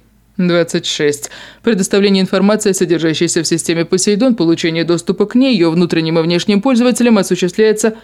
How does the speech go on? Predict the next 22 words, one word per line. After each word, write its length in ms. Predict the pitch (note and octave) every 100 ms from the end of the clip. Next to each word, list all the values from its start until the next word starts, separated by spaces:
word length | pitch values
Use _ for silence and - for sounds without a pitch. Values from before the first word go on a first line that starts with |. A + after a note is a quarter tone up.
| _
на 80 | D#4
безвозмездной 720 | A3+ F#3+ E3 D3+ E3 D#3+ E3
основе. 500 | E3 - E3+ E3 F3 - _ _ - - - - - - - - - - _ _ _ - - - - - - - - - - _ _ _ _ - - - - - - - - _ _ -
Приложение 500 | G#3+ G#3+ A3 D4+ C#4
к 60 |
указу 340 | B3+ A#3+ G#3+ A3+
президента 460 | - G#3+ G#3+ G#3+
Российской 400 | G3 F#3+ G3 -
Федерации 560 | G3 G3+ F#3 F3+ F3 A3
от 60 | F#3+
двадцать 340 | F3 F3 E3
пятого 260 | F3+ E3+ F3
апреля 380 | E3 F3 A#3
две 140 | F3+ E3
тысячи 340 | F#3+ G3+ F#3+
двадцать 320 | D#3+ E3 D#3+
второго 260 | F3 E3 D#3+
года 320 | D3+ F3 G#3+
номер 300 | G3+ F#3+ G#3
двести 340 | D3 D#3+ D#3 E3
тридцать 320 | E3 D#3 D#3
два. 380 | D3 E3 E3